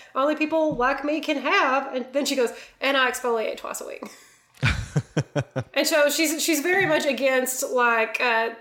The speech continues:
Speaker 1: this horrible, like, industry that insists you have to look a certain way. And so she's always, like, on the warpath about that, which I love. Go, go, Jamila. Um,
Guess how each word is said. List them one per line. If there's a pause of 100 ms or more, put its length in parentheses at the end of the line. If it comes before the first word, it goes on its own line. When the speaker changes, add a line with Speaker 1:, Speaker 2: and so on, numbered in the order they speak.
(160)
Speaker 1:
this (340)
horrible,
like, (500)
industry
that
insists
you
have
to
look
a
certain
way.
And
so
she's
always,
like,
on
the
warpath
about
that,
which
I
love. (380)
Go, (100)
go,
Jamila. (600)
Um,